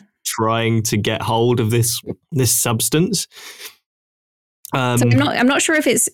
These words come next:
Speaker 2: like, a future and a past, or if it is just different dimensions, and if the people from one dimension just kinda don't give a fuck about the people in the other dimension. It's like, "Oh, it's fine, it's not our dimension. It's just, we can destroy their world. That's fine,"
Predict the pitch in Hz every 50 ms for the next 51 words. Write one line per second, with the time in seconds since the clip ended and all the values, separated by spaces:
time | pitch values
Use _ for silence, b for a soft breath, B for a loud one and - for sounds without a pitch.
0 | _ _ - 226 208 202 190 202 - 190 - - 214 208 196 - - 208 196 196
1 | 190 190 196 180 175 - 196 196 220 262 262 - - - - 214 202 202 208 -
2 | 220 - - 226 208 - 214 208 208 - 214 196 - 208 202 202 196 190 190 185
3 | 190 190 190 - 202 196 208 208 220 208 - 208 190 185 180 - 202 - 190 185
4 | - 185 185 - 190 185 180 180 175 170 180 - - 185 185 180 180 185 185 190
5 | 185 - 190 175 175 170 - 185 175 180 160 160 190 185 180 185 180 190 180 -
6 | - - - 196 185 - 202 196 190 196 196 - 208 196 202 190 202 196 190 190
7 | 190 196 202 190 196 202 202 196 196 - 202 190 214 233 285 262 196 - - 233
8 | 220 - - 202 202 - 254 254 202 180 190 202 190 - 262 254 247 233 233 269
9 | - - _ - 254 285 285 - 185 180 196 196 - - - 190 190 185 190 196
10 | 214 220 240 269 269 262 262 294 - - - 302 254 180 175 190